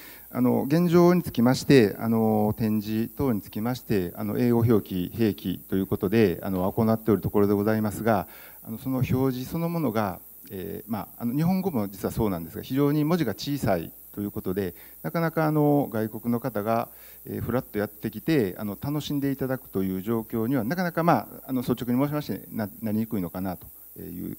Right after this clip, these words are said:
ふうに、えー、反省をしているところでございます。あの、現状の外国からの、あの、来館者数ですが、あの、正確な、あの、来館者数っていうのは、あの、カウントできていない状況でございますが、あの、パンフレット、あの、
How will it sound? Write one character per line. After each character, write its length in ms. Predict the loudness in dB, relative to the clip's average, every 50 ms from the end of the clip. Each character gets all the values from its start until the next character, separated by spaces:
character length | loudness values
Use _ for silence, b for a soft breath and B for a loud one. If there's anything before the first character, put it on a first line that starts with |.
| -12 -8 -4
ふ 80 | -2
う 60 | 0 4
に、 260 | 4 4 4 2 0 -4
え 60 | -8 -8
ー、 20 |
反 160 | -6 -4 -4 -2
省 120 | 0 0
を 40 | 0
し 80 | 2 0
て 60 | -2
い 40 | -4
る 60 | -2
と 80 | -4 -6
こ 140 | -4 -4
ろ 60 | -4 -2
で 40 |
ご 120 | -2 -2 -2
ざ 120 | -4 -4
い 60 | -4
ま 120 | -4 -4 -6
す。 160 | -8 -12 -18 B B B B B B B B B B B
あ 100 | -6 -4
の、 300 | -4 -4 -4 -4 -6 -4
現 180 | -4 -2 -2 0
状 120 | 0 0
の 120 | 0 0 -2
外 280 | -2 -4 -4 -4 -4
国 140 | -4 -6 -10 -12 -6
か 100 | -2 -2
ら 100 | 0 2
の、 280 | 2 4 4 2 2 0
あ 60 | -4 -6
の、 140 | -6 -4
来 180 | -4 -4 -4 -4
館 200 | -4 -4 -4 -4
者 120 | -4 -6
数 380 | -6 -6 -4 -2 -2 0 -2 -4
で 100 | -6 -8
す 160 | -12 -10 -6
が、 280 | -2 0 0 0 -2 -4
あ 20 | -6
の、 240 | -6 -6 -8 -10 -12 -16 -14
正 180 | -8 -8 -6 -6
確 200 | -6 -4 -2 0
な、 300 | 2 2 2 0 -2 -4 -6
あ 80 | -6
の、 220 | -6 -6 -4 -4 -4
来 160 | -2 -2 -2
館 180 | -2 -2 -4 -4
者 200 | -2 -4 -6 -6 -8 -14 -20 -20 -20 -20 -18
数 100 | -14 -12
っ 40 | -12 -12 -12
て 140 | -8 -6 -4
い 20 |
う 40 | -4
の 80 | -2 -2
は、 60 | -4
あ 40 | -4
の、 140 | -4 -6 -8
カ 140 | -6 -4
ウ 80 | -2 -2
ン 80 | -2 -2
ト 120 | -2 -2
で 100 | -2 -2
き 60 | -4
て 100 | -4 -4
い 20 | -2
な 100 | -2 -2
い 40 | -2
状 180 | -2 -4 -4 -4
況 200 | -4 -4 -4 -4
で 60 | -4
ご 120 | -4 -4
ざ 120 | -2 -2 -2
い 60 | -2
ま 100 | -2 -4
す 120 | -4 -2
が、 240 | 0 2 2 2 0 -4 B B B B B B B B B
あ 80 | -4 -2
の、 320 | -2 0 0 0 -2 0 2
パ 100 | 2 2
ン 80 | 2 2
フ 100 | 0 0
レ 80 | 0
ッ 40 | -2
ト、 440 | -2 -2 -2 0 0 0 0 -2 -4
あ 80 | -6 -6
の、 540 | -4 -4 -4 -4 -4 -4 -4 -4 -6 -8